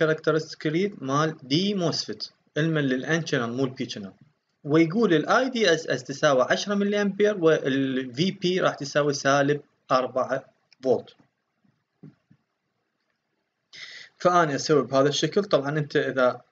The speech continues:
إذا ما ترسم هذا صحيح، لأن هذا خاص بالانهانسمنت مود، وإحنا ال-، ال-، بالسؤال يريد فقط ال depletion mode أو ال depletion type of، آه، mosfet.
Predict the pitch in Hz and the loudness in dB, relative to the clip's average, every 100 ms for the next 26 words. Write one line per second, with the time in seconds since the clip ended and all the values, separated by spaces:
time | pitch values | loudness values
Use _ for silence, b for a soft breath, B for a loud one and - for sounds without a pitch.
0 | _ _ - 117 117 117 131 135 - 123 | _ _ -10 -2 0 0 -4 -6 -6 -8
1 | 120 123 139 135 120 131 147 127 117 113 | -4 -2 -2 -6 -4 -2 -2 -2 -2 0
2 | 143 131 - 139 156 - 131 123 120 135 | -2 -2 0 2 2 0 -2 0 -2 -2
3 | 175 156 - 180 175 - 143 139 - _ | -4 -6 -8 -8 -8 -6 -2 -2 -4 _
4 | _ b b b b b b b b b | _ b b b b b b b b b
5 | - 135 156 156 151 151 151 139 131 131 | 0 2 2 2 2 0 0 -2 0 -2
6 | 131 135 123 120 131 - 139 135 143 127 | -2 -2 -2 -4 -4 -2 2 2 2 0
7 | 131 131 156 151 160 156 143 120 120 113 | -2 -2 -2 2 0 0 -6 -6 -6 -2
8 | 131 147 - 156 135 147 - 131 123 117 | 0 0 -2 -6 -4 -4 -2 -4 -4 -4
9 | 131 131 - 131 127 127 120 120 117 - | -4 -4 -4 -6 -4 0 0 0 -4 -2
10 | 113 110 110 _ _ _ _ _ _ - | 0 0 -4 _ _ _ _ _ _ -8
11 | 113 107 110 107 - | -6 -4 -6 -8 -18